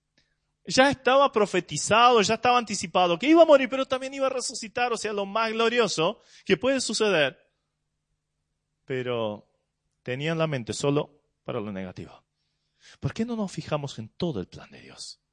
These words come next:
Entonces nos vamos a dar cuenta que Dios tiene un plan perfecto.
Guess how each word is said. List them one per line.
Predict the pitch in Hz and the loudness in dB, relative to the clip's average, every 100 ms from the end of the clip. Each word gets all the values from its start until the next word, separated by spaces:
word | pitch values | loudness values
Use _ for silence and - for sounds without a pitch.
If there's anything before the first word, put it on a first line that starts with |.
| _ _ _ _ _ - - | _ _ _ _ _ -20 -12
Entonces | 127 175 190 165 | -4 -4 -2 -4
nos | 147 | -2
vamos | 165 180 | -2 -2
a | 170 | -4
dar | 151 | -4
cuenta | - 143 123 | -6 -6 -8
que | - 107 110 | -6 -6 -4
Dios | 131 156 165 160 - | -4 -4 -6 -10 -12
tiene | - 135 135 131 | -10 -10 -10 -14
un | 120 | -16
plan | 113 120 120 120 | -8 -8 -8 -10
perfecto. | 117 - 92 - 90 | -12 -10 -12 -14 -20